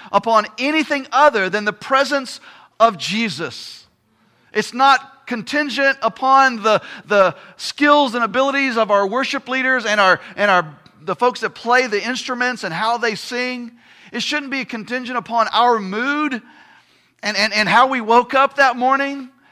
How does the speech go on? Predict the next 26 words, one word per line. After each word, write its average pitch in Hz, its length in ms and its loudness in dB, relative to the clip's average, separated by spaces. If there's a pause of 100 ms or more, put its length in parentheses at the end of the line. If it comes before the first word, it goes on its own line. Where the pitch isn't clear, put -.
(340)
It 285 140 -2
shouldn't 262 340 -4
be 247 120 -4
contingent 233 600 -6
upon 226 320 0 (120)
anything 262 640 -4
other 208 460 2 (180)
than 214 140 -4
the 208 80 -2
presence 247 560 0
of 202 160 -4
a 202 80 0
resurrected 202 760 -2
Christ. 185 380 -4 (240)
Because 214 400 0
when 247 520 2
a 208 80 2
believer 233 480 -2
in 240 100 -6
Jesus 240 360 -10
Christ 220 480 0 (220)
encounters 262 720 0
Jesus, 180 960 -2 (840)
he 180 240 -10
or 170 120 -6
she 160 420 -8